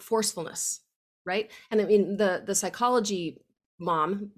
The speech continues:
you know, when I put my psychologist hat on, I'm listening to her and I'm thinking to myself, you know, we are always, as human beings, we're always playing this tug of war in every relationship with the desire for connection and the, and the need for autonomy.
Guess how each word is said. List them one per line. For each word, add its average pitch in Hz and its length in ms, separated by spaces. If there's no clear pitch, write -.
you 170 100
know, 151 80
when 156 100
I - 40
put 202 140
my 165 120
psychologist 190 600
hat 170 160
on, 170 140
I'm 160 120
listening 226 340
to 175 80
her 170 120
and 170 100
I'm 160 60
thinking 220 280
to 196 40
myself, 165 300
you 190 80
know, 175 120
we 240 260
are 202 240
always, 165 760
as 185 220
human 214 460
beings, 175 400
we're 190 200
always 247 720
playing 202 460
this 170 200
tug 196 260
of 190 120
war 170 380
in 180 140
every 196 240
relationship 175 720
with 170 140
the 170 80
desire 165 440
for 202 160
connection 180 720
and 180 120
the, 165 160
and 165 120
the 160 40
need 170 300
for 165 160
autonomy. 143 580